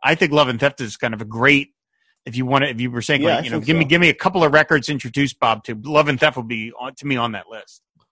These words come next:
Speaker 2: I, I would think so. I mean, Mississippi, of course, is such a great start and such
Speaker 1: Yeah.
Speaker 2: an accessible song. And, a, you know, I don't know how anybody couldn't love that song. Um, you know, so that, that alone is worth the price of admission. Um, but I mean, in a song like High Water too, I mean, it's like, you know, it's, it's, it rocks.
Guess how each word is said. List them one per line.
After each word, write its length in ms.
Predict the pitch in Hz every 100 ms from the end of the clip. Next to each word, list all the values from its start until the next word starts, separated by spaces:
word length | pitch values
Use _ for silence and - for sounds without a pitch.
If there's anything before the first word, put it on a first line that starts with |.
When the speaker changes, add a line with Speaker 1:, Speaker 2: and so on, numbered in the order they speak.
| _
Speaker 2:
I, 140 | - 233
I 60 | 208
would 120 | 254
think 200 | - 135
so. 260 | - 110 127
I 80 | 156
mean, 220 | 170 143 - 180
Mississippi, 540 | 190 135 - - 117
of 100 | 104
course, 260 | 117 107 -
is 100 | -
such 140 | 107
a 60 | 98
great 200 | 101 -
start 340 | - 104 98
and 180 | 101 92
such 200 | - 104
Speaker 1:
Yeah. 80 | 104
Speaker 2:
an 40 |
accessible 460 | 92 - 101 - 98
song. 260 | - 101
And, 100 | 98
a, 120 | 90 - _ _ _ -
you 80 |
know, 100 | 117 -
I 120 | 143
don't 100 | 135
know 140 | 110
how 160 | 101 107
anybody 320 | 110 92 92
couldn't 180 | - 95
love 160 | 87
that 220 | 92 90 -
song. 360 | 98 90 104 -
Um, 420 | 104 95 92 90 - _ _
you 80 | 117
know, 120 | 98
so 140 | - 101
that, 280 | 117 - 101
that 140 | 117
alone 320 | 104 104 110
is 140 | 101 90
worth 160 | 98
the 60 | -
price 260 | - 95 -
of 100 | 92
admission. 460 | 92 90 98 90 - _ _
Um, 500 | 113 110 101 101 101 _ - _ _
but 160 | 165 170
I 60 | 185
mean, 160 | 185
in 80 | 185
a 80 | 202
song 200 | 233 240
like 120 | 220
High 140 | 226
Water 240 | 220 208 202
too, 160 | 214
I 20 | 120
mean, 140 | 107
it's 160 | 104 110
like, 200 | 95 -
you 80 |
know, 140 | 104 80
it's, 160 | - -
it's, 200 | - -
it 160 | 104
rocks. 600 | 87 92 101 143 - -